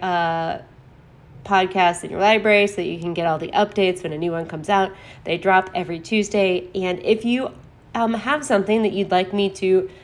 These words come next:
chat about for a very short amount of time, um, a quick marketing question, be sure to email me because I would love to create podcasts around what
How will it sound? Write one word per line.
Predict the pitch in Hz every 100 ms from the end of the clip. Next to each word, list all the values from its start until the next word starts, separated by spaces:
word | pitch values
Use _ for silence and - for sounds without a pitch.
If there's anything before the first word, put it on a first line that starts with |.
| -
chat | - - 208 208
about | 160 151 190 220
for | - 170
a |
very | 156 165 160
short | - - 165 160
amount | 180 165 156
of | 151
time, | - 156 156 226 240 - - - -
um, | 175 170 165 165
a | -
quick | - 202 185 170
marketing | 170 165 175 165
question, | 165 160 - 202 233 -
be | 214
sure | 240 349 370
to | 349
email | 269 277 220
me | 175 160
because | 165 160 165
I | 180
would | 180
love | 175 170 180
to | 214 208
create | 202 - 196 180 170 165 -
podcasts | - 165 165 175 170 -
around | - 160 156 151 - - -
what | 175 202 240